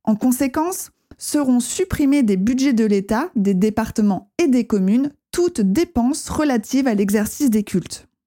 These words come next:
Enfin, le quatrième et dernier point à retenir de ce texte de loi, eh bien, c'est que la laïcité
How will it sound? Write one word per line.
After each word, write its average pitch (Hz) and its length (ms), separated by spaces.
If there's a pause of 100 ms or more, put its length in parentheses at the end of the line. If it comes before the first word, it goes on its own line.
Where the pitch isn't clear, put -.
(180)
Enfin, 320 320
le 247 100
quatrième 320 520
et 220 80
dernier 247 300
point 277 220
à 208 100
retenir 277 560
de 233 80
ce 220 100
texte 240 380
de 208 100
loi, 202 400
eh 254 100
bien, 247 300
c'est 285 160
que 254 100
la 262 140
laïcité 269 720